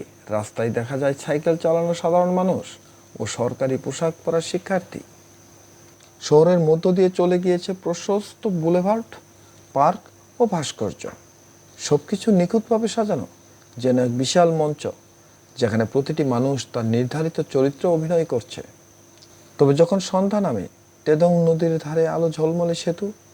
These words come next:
আর নিস্তব্ধ বাতাস মিলে পিয়ংইয়ংকে অন্যরকম এক সৌন্দর্যে ভরিয়ে তোলে।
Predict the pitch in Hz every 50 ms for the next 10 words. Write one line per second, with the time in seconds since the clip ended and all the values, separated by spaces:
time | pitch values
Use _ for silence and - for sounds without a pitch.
0 | - - - - - 117 123 131 160 165 - - - 269 247 - - - 165 -
1 | 131 131 - 143 143 139 - - 139 127 123 117 - - 143 170 196 214 214 208
2 | 185 170 151 143 - - - - - - 180 196 214 226 220 208 185 - 143 131
3 | 120 - - 117 113 - - - 151 170 185 220 226 208 - - 131 104 110 107
4 | 95 - 64 - - - -